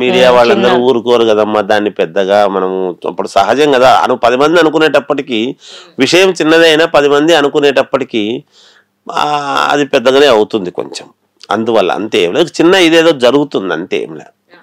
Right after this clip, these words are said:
Speaker 1: అది ఏమిటి జరిగి ఏం జరుగుతుంది ఏమి అని చెప్పడం కష్టం.
Speaker 2: ఉమ్, కానీ
Speaker 1: అది
Speaker 2: చిన్నగా జరుగుతుంది.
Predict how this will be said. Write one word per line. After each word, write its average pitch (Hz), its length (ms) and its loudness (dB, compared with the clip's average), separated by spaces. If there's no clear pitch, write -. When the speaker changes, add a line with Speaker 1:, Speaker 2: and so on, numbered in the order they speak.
Speaker 1:
అది 95 120 -6
ఏమిటి 143 320 -2
జరిగి 143 340 2
ఏం 147 80 4
జరుగుతుంది 147 480 0
ఏమి 135 220 4
అని 131 160 -2
చెప్పడం 151 300 0
కష్టం. 113 340 0
Speaker 2:
ఉమ్, 160 140 -16
కానీ 311 200 2
Speaker 1:
అది 311 40 2
Speaker 2:
చిన్నగా 277 380 2
జరుగుతుంది. 190 420 0